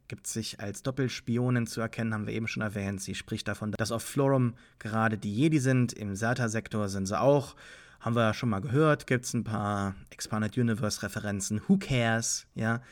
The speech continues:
Denn was mir wieder so ein bisschen hier missfällt, ist das Schauspiel von Moses Ingram, wie sie da zum Beispiel an einer Stelle dann halt so betont: so,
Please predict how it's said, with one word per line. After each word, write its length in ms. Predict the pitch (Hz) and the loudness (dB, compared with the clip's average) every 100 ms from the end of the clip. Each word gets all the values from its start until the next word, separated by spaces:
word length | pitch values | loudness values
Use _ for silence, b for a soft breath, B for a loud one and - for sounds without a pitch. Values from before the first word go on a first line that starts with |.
| B B B _ | B B B _
Denn 380 | 120 117 117 113 | 2 4 2 0
was 180 | 131 - | 0 0
mir 200 | 131 117 | 2 2
wieder 200 | 131 131 | 2 0
so 100 | 120 | 0
ein 80 | 113 | -2
bisschen 520 | - 165 - 147 143 | -2 -2 0 0 0
hier 640 | 127 127 127 123 120 120 123 b b b - | 0 0 2 2 2 -2 -4 b b b -2
missfällt, 560 | 127 - - 120 120 113 | 0 0 0 2 2 0
ist 100 | 123 | -2
das 160 | 110 | -2
Schauspiel 420 | - 117 117 - | 0 0 0 0
von 160 | 123 117 | 0 2
Moses 360 | 110 110 110 - | 2 2 0 -2
Ingram, 560 | 120 123 120 110 107 B B - | 0 0 2 0 0 B B -2
wie 80 | 131 | 2
sie 140 | 123 | 4
da 100 | 117 | 4
zum 120 | 120 | 2
Beispiel 220 | 117 113 117 | 0 0 0
an 80 | |
einer 100 | 117 | 0
Stelle 220 | 117 120 113 | -2 0 0
dann 200 | 113 110 | 2 2
halt 160 | 110 | 0
so 180 | - 113 | 0 -4
betont: 440 | 101 95 123 123 - | -4 -4 0 0 2
so, 160 | 120 | -2